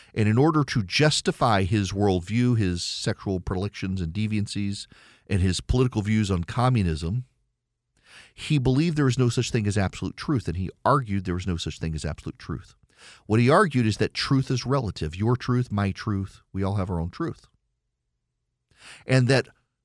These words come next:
the world can best be understood by power dynamics, not by hard sciences. That it's all power dynamics. Everything in nature is about a power dynamic. And the way to master and obtain power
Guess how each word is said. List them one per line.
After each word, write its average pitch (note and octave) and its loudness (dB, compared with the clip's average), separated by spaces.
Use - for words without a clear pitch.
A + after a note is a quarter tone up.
the C#3 2
world C#3+ 2
can C3+ 0
best C#3+ 0
be C3 -2
understood B2 -2
by A2 2
power G3 2
dynamics, F2 -8
not B2+ 0
by A#2 0
hard A2+ 0
sciences. - -6
That C#3 4
it's C3 0
all A2+ 2
power G2+ 2
dynamics. A2 -2
Everything G#2+ -2
in G2+ -2
nature F#2 -4
is G#2+ -2
about G2 -2
a F2+ -4
power E2+ -4
dynamic. G2+ -6
And B2 4
the A2+ 4
way F3 4
to C3 0
master A#2+ 2
and G#2 0
obtain G#2 -2
power C3+ -2